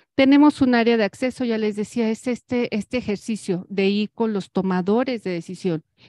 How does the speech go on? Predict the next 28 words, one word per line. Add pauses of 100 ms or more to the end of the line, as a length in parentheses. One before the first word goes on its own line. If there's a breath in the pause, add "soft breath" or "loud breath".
(140)
¿Quién
es
tomador
de
decisión (320)
en
el
proceso
salud-enfermedad? (1120)
Todos, (760)
desde
el
paciente (340 soft breath)
hasta
el
presidente
de
la
República,
el
secretario
de
salud,
el
director
del
hospital, (440 soft breath)
el